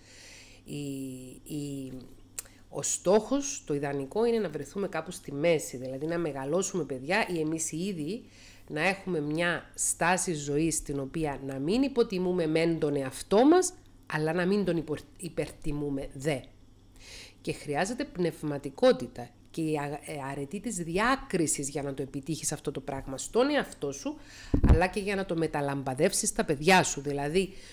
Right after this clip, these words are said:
τόση αυτοεκτίμηση όση είναι απαραίτητη για να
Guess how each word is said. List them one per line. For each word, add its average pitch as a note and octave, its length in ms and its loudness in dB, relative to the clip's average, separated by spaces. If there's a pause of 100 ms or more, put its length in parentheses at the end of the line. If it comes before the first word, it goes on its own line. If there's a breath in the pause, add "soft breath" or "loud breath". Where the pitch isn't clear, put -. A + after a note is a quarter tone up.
(320 loud breath)
τόση C#4 460 8
αυτοεκτίμηση F#3 920 0
όση F3+ 260 0
είναι G3 220 2
απαραίτητη E3 540 0
για D#3 140 -2
να D3 340 -4